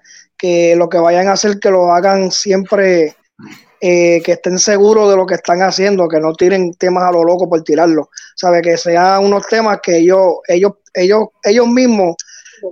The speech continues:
eh, se sientan de que, de que va a ser un palo. ¿Por qué te lo digo? Porque para tú ser cantante, tú tienes que ser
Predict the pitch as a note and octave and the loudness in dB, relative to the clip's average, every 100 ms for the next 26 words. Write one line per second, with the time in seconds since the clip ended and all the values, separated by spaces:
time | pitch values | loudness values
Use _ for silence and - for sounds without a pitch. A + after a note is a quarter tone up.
0 | - F3 E3+ E3+ E3+ E3 D#3 D3 B2+ G3+ | -4 0 2 2 2 2 2 0 -2 -2
1 | F3+ A3+ A#3+ A#3 G#3+ F#3+ F#3+ F#3 F3+ E3 | 0 0 -2 0 0 -2 -2 -2 0 0
2 | D#3 E3 E3 E3 E3 G3+ F#3+ - D#3+ D3 | 2 0 0 0 0 -2 -4 -2 -4 -4
3 | - _ _ F#3 F3+ B3 B3 B3+ B3+ C4+ | -10 _ _ -4 -2 -2 0 2 2 2
4 | G#3+ F3+ E3+ F3 E3+ D3+ - - - _ | 0 0 -2 0 0 0 -6 -20 -20 _
5 | _ F3 F3 F#3+ G3 A#3 A3+ A3+ A#3+ A3+ | _ -2 0 0 -2 -2 -2 -2 -2 -2
6 | F#3+ G3 G3+ G3+ G#3 A3 | 0 -2 -2 -4 -4 -4